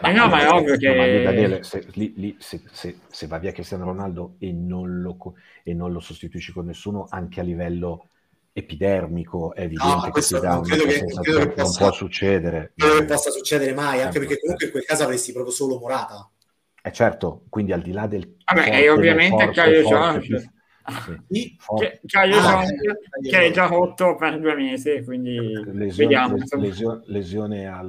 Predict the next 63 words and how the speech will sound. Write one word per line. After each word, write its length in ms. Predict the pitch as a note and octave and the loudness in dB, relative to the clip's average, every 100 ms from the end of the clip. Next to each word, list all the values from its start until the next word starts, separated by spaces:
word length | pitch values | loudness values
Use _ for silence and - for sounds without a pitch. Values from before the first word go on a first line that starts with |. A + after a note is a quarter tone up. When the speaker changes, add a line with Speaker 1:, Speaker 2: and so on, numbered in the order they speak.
| F#2 | -8
Speaker 1:
retto 240 | G2+ - | -8 -8
femorale 440 | F#2+ G#2 G2+ G2+ G2+ | -8 -6 -6 -4 -4
a 40 | |
diciannove 500 | F#2+ F2+ G2+ G2+ G2 | -6 -8 -6 -6 -6
anni 320 | G2+ B2 D#3+ E3+ | -4 -4 -4 -4
è 140 | F2 | -6
come 300 | - G2 G2 | -8 -6 -2
Speaker 2:
Di 120 | F3 | 0
Speaker 1:
dire 180 | - G3 | 2 0
Speaker 2:
secondo, 260 | F#2+ A3 G#3+ | 2 2 2
Speaker 1:
proprio 220 | - - _ | -2 -10 _
Speaker 2:
no, 160 | G#3+ A3+ | 2 4
tra 100 | A3 | 6
l'altro 200 | B3 A#3+ | 6 6
di 140 | G3+ F#3+ | 6 2
secondo 480 | F#3+ F#3+ A3 G#3 F3+ | 0 2 2 2 2
grado, 480 | F#3 F3+ D3 C3+ | 4 4 4 2
eh. 120 | C3+ C3+ | 0 0
Speaker 1:
Ecco, 320 | G#2+ - A#2 | -2 0 0
è 100 | A#2 | -2
come 300 | - A#2 A2+ | -2 -2 -2
dire 380 | A2 A#2 A2+ A2 | -2 -2 0 -2
che, 280 | - G#2+ G2+ | -2 -4 -4
è 100 | G2+ | -8
come 220 | - G#2+ | -6 -6
dire 220 | G2+ G#2+ G2+ | -2 -4 -4
che 140 | G#2 | -4
hai 120 | G2+ | -2
Speaker 2:
Un 140 | F#2+ F#2 | -2 0
mese 280 | G#3 G#3+ A3+ | 2 4 4
e 40 | |
Speaker 1:
avuto, 20 | |
Speaker 2:
mezzo, 400 | A3 A#3 G3 A#3+ | 6 4 2 0
Speaker 1:
che, 180 | A#3 G3 | 0 0
che, 180 | F3+ E3 | -4 -4
che 100 | A#2 | 0
Speaker 2:
tutto. 240 | D#3 - _ _ - | 0 -2 _ _ -16
Speaker 1:
è 100 | A2 | -8
come 240 | A#2+ A#2 | -4 -4
dire 220 | A2 A#2+ A2+ | -2 -4 -4
che 160 | A2+ | -4
a, 160 | G#2 G2+ | -4 -4
a, 200 | - G2 - | -6 -8 -8
a 100 | F#2+ | -6
ventisei 480 | G#2 - G2 G#2 | -6 -8 -8 -4
anni 180 | G#2+ A2 | -2 -2
t'hanno 160 | A2 G2+ | -2 -4
dovuto 200 | F2+ F2+ | -4 -6
mettere 340 | F2+ F#2 F#2 | -8 -8 -10
tre 160 | F2+ F2 | -6 -8
stent, 480 | - F#2+ F2+ E2+ F#2 | -4 -4 -2 -4 -4
eh, 40 | |
al 420 | F2+ F2 E2+ E2 | -2 -2 -4 -6
cuore, 380 | - F#2 F2 E2 | -6 -2 -2 -4
più 160 | - E2+ | -8 -8
o 40 | |
meno, 140 | F2 F#3 | 2 4
Speaker 2:
Eh, 160 | E3+ | 4
sì, 220 | - F#3 | 0 -6
Speaker 1:
quindi, 140 | E3+ E3+ | -4 -4
Speaker 2:
sì, 60 | |
sì. 80 | E3+ | -2
Speaker 1:
eh, 320 | D#3 F2 E2+ | -6 -4 -8